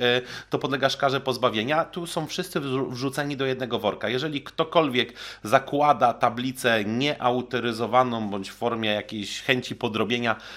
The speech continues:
e, tejże tablicy przykleja kartkę zamiast tablicy rejestracyjnej, również jak najbardziej może zostać wrzucony do tego kociołka.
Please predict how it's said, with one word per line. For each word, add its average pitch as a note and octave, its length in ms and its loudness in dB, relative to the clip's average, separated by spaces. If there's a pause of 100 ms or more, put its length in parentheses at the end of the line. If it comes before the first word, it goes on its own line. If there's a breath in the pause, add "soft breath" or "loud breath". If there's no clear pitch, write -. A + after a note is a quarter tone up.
e, A2+ 200 8
tejże B2 360 2
tablicy A#2+ 440 0
przykleja A#2+ 460 0
kartkę B2+ 400 0
zamiast B2 280 0
tablicy B2+ 360 0
rejestracyjnej, C3+ 680 0
również F3+ 300 0
jak D#3 120 -4
najbardziej B2 400 0
może A#2+ 220 -2
zostać A#2 360 -4
wrzucony A2 480 -2
do G2+ 100 -8
tego G#2 220 -4
kociołka. D#3 540 0